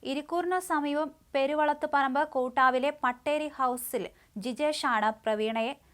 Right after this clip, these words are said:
തീ കൊളുത്തിയത്. ജിജേഷ് ഇന്ന് പുലർച്ചെ മരിച്ചു. ക്ഷേത്രത്തിലെ ശുചീകരണ തൊഴിലാളിയായ ജിജേഷ് യാതൊരു പ്രശ്നങ്ങളും ഉണ്ടാക്കാത്തയാളായിരുന്നു.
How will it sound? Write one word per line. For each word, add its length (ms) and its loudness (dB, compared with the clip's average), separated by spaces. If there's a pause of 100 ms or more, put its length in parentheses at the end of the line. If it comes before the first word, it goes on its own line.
(200)
തീ 140 -2
കൊളുത്തിയത്. 540 -2
ജിജേഷ് 480 -2 (120)
ഇന്ന് 120 -2 (100)
പുലർച്ചെ 640 -2
മരിച്ചു. 320 -8 (720)
ക്ഷേത്രത്തിലെ 680 2 (100)
ശുചീകരണ 580 -2
തൊഴിലാളിയായ 560 2
ജിജേഷ് 460 -2 (180)
യാതൊരു 420 0
പ്രശ്നങ്ങളും 540 -2 (180)
ഉണ്ടാക്കാത്തയാളായിരുന്നു. 1000 -2